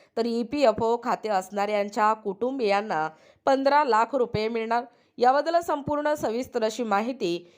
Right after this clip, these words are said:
या व्हिडिओच्या माध्यमातून जाणून घेणार आहोत. तत्पूर्वी तुम्ही जर आपल्या स्टडी पॉइंट या YouTube चॅनलवरती जर नवीन असाल, तर आपल्या या चॅनलला लगेचच लाईक आणि सबस्क्राईब करायला विसरू नका. चला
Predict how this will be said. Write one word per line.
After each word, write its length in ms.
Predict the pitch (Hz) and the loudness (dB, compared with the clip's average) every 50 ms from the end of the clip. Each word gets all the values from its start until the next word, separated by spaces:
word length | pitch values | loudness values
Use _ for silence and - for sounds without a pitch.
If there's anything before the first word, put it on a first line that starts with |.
| _ _ | _ _
या 140 | - 247 254 | 0 2 2
व्हिडिओच्या 600 | 269 277 277 262 269 285 294 330 339 339 359 285 | 2 2 -2 -4 0 2 2 2 2 2 2 0
माध्यमातून 760 | 247 233 226 220 214 254 262 262 247 226 233 - 254 262 254 | 2 0 -2 -2 -2 -2 -2 0 0 0 0 -2 -4 -4 -2
जाणून 280 | 220 214 185 175 190 220 | 0 0 0 0 0 -4
घेणार 320 | 233 240 247 226 233 240 | -6 -4 -2 0 0 2
आहोत. 280 | 240 240 247 262 277 277 277 - _ _ _ _ _ _ - | 2 2 2 2 0 -2 -2 -8 _ _ _ _ _ _ 2
तत्पूर्वी 580 | 294 294 285 294 - 339 339 339 302 226 214 233 | 4 4 4 2 0 -4 -2 -2 0 0 -2 -2
तुम्ही 320 | 226 - 285 269 277 285 | -2 -4 -4 -4 -4 -4
जर 180 | 285 277 339 330 | -2 0 2 4
आपल्या 400 | 294 - - 254 247 247 247 277 | 4 2 2 0 0 0 0 0
स्टडी 340 | 302 - - 254 220 226 233 | -2 -4 -6 -4 -2 -2 -2
पॉइंट 420 | - 247 247 254 277 294 294 294 | -2 0 0 0 -2 -4 -6 -4
या 180 | 294 277 254 247 | -2 2 2 2
YouTube 380 | 233 214 214 233 262 302 285 - - | 2 0 -4 -4 -6 -6 -6 -4 -2
चॅनलवरती 500 | 233 214 220 226 233 226 220 220 240 240 | -2 0 0 0 0 0 -2 -2 -2 -2
जर 120 | 247 247 226 | 2 4 6
नवीन 240 | 196 170 175 190 214 | 4 4 2 -2 -2
असाल, 280 | 226 220 - 226 233 247 240 254 | -2 0 0 0 0 0 -2 -2
तर 80 | 233 | -2
आपल्या 280 | 196 185 - 202 202 202 | -2 -2 -2 -2 -2 0
या 180 | 202 202 208 196 - _ _ _ _ _ _ - | 0 0 -2 -2 -6 _ _ _ _ _ _ 0
चॅनलला 600 | - 220 220 247 269 294 302 269 185 160 160 170 - _ _ _ _ _ - | 2 2 2 2 2 0 2 2 2 2 0 -2 -6 _ _ _ _ _ -4
लगेचच 880 | 254 277 285 285 262 285 302 320 320 311 302 208 175 185 196 - - - - | 0 2 2 2 2 0 -4 -6 -4 -2 0 0 2 2 0 -2 -4 -4 2
लाईक 360 | 254 277 277 294 311 - - | 6 6 6 8 6 4 4
आणि 180 | 247 247 269 285 | 2 0 -2 -2
सबस्क्राईब 540 | - 233 202 196 - - - 254 262 269 | -4 -4 -4 -6 -6 -2 2 2 2 2
करायला 300 | 262 240 220 220 226 240 | 2 0 0 0 0 0
विसरू 400 | 233 196 180 - - 190 190 208 | 0 -2 -4 -8 -6 -6 -6 -4
नका. 300 | 226 240 240 247 254 247 - _ _ _ _ _ _ - | -2 -4 -2 -2 -4 -4 -6 _ _ _ _ _ _ 0
चला 280 | - 226 226 240 247 269 | 2 4 6 6 6 4